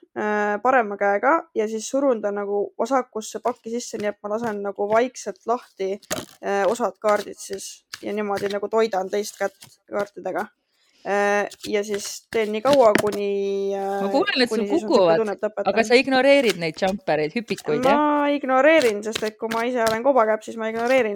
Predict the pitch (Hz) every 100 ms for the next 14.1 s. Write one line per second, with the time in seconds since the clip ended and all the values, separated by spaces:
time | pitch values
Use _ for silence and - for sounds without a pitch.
0 | 202 240 247 220 226 220 269 247 240 208
1 | 214 254 254 220 240 233 208 202 208 233
2 | 220 269 262 214 208 240 240 214 214 214
3 | _ _ 196 226 220 214 208 247 226 208
4 | 202 214 - 247 240 - 247 240 214 214
5 | 202 214 208 202 202 202 202 - - 208
6 | 196 - 202 98 196 101 196 190 185 -
7 | 196 196 196 - - - - 202 202 196
8 | 202 202 226 - - 214 202 202 202 202
9 | 208 214 208 208 220 220 240 226 214 226
10 | 240 247 247 302 320 302 - 381 - -
11 | 349 226 - 302 - 277 659 539 480 403
12 | 320 220 214 220 214 208 220 _ _ _
13 | _ _ - 214 208 214 226 226 226 233